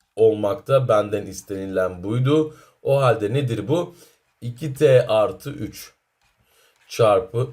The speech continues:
üç U kare artı üç çarpı üç ifadesi geldi.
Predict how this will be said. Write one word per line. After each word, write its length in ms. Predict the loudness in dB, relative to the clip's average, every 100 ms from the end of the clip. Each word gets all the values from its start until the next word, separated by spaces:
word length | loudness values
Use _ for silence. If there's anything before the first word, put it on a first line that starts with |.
| -12
üç 420 | -8 -8 -8 -12 -20 _ _ _ _ _
U 180 | -6 2
kare 420 | 4 4 0 -4 _ -8
artı 640 | -2 -2 -2 _ -18 -18 _ _ _
üç 360 | -6 -6 -8 -18 -20 _ -6
çarpı 600 | 2 2 2 -2 -6 -6 _
üç 240 | -10 -10
ifadesi 760 | -10 -2 0 0 -6 -6 -6 -6 _ _ _ _ _ _
geldi. 420 | 2 2 0 -6